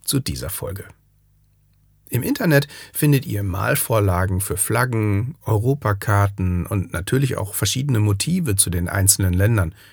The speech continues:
zum Beispiel unter dem Suchbegriff Frankreich Ausmalbild. Eine tolle Alternative ist es, die Mini-Flaggen nicht zu malen, sondern zu häkeln.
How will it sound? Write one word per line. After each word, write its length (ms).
zum 140
Beispiel 340
unter 240
dem 220
Suchbegriff 640
Frankreich 840
Ausmalbild. 920
Eine 280
tolle 320
Alternative 640
ist 160
es, 140
die 120
Mini-Flaggen 840
nicht 300
zu 120
malen, 580
sondern 300
zu 140
häkeln. 600